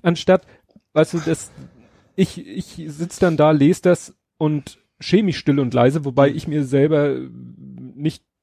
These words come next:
Speaker 1: mich nicht erinnern kann, jemals in meinem Leben s-, selber jemanden anders so scheiße behandelt zu haben.
Speaker 2: Ja.
Speaker 1: Aber alleine schon zu wissen, äh, ja, dass es sowas gibt,
Speaker 2: Ja.
Speaker 1: ist für mich schon ein Grund, ganz klein mit Hut zu sein.
Speaker 2: Ja,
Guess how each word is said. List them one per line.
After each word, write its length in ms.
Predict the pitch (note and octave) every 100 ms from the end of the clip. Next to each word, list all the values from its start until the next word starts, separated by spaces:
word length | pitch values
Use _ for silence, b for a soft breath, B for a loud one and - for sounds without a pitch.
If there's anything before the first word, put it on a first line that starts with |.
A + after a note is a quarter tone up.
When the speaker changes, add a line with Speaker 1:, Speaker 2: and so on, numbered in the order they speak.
| -
Speaker 1:
mich 340 | C#3+ C#3 -
nicht 180 | D3 -
erinnern 300 | C#3+ D3+ C#3+
kann, 140 | C#3+
jemals 260 | C3+ E3 D3
in 60 | D3
meinem 160 | C3+
Leben 320 | C3+ D#3 C#3+ -
s-, 220 | C#3 A#2
selber 400 | B2+ C3+ C#3+ D3
jemanden 400 | C3 C#3+ C3 C3+
anders 280 | C#3 C#3+ -
so 280 | C#3 C3+
scheiße 340 | - C#3 C#3 C3
behandelt 380 | A#2+ E3 E3+ -
zu 180 | A#2+
haben. 200 | G2+ A2
Speaker 2:
Ja. 80 | A#2 b b b b b b b -
Speaker 1:
Aber 200 | D3 D#3
alleine 400 | D3 C#3+ D#3+ E3
schon 560 | - D#3 D#3 D3+ D3 B2
zu 200 | C#3+ C3+
wissen, 520 | D#3+ E3 D3+ D3+ C#3+
äh, 1300 | B2 C3 C3+ C3 C3 D3+ C4+ - - - - _ C#3+
ja, 300 | E3 A#2 - _ _ _ A#2+ A#2 -
dass 220 | D3 C#3
es 80 | B2+
sowas 320 | C#3 B2+ -
gibt, 400 | G#3+ C#3+ - -
Speaker 2:
Ja. 180 | A#2 - _
Speaker 1:
ist 140 | D#3 -
für 80 | C#3+
mich 160 | F3+
schon 140 | G3 E3
ein 40 |
Grund, 360 | D3 D#3+ E3 - -
ganz 260 | C3+ G3+ -
klein 240 | F#3 F3
mit 140 | F3 D3
Hut 140 | C3+
zu 120 | -
sein. 300 | G2 F#2 F2+ -
Speaker 2:
Ja, 180 | -